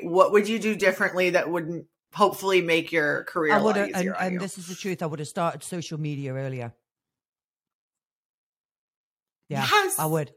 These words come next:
Speaker 2: I would have
Speaker 1: Good
Speaker 2: started social
Speaker 1: advice.
Speaker 2: media earlier.
Speaker 1: You're so
Speaker 2: Yeah.
Speaker 1: smart.
Speaker 2: Yeah,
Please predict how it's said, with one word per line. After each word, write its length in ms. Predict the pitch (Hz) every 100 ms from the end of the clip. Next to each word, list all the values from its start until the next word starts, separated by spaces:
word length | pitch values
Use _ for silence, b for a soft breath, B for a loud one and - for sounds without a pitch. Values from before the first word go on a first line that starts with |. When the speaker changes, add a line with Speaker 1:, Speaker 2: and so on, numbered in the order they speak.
| _ _ _ _ _ _
Speaker 2:
I 80 | 170
would 140 | 170 170
have 80 |
Speaker 1:
Good 40 | -
Speaker 2:
started 320 | 190 180 180
social 160 | 139 151
Speaker 1:
advice. 240 | 160 160
Speaker 2:
media 300 | 175 160 151
earlier. 380 | 151 143 127 127 -
Speaker 1:
You're 60 | 214
so 180 | -
Speaker 2:
Yeah. 160 | 285 - - 151
Speaker 1:
smart. 300 | 143 151 156 _ _ _ _ _
Speaker 2:
Yeah, 200 | 151 139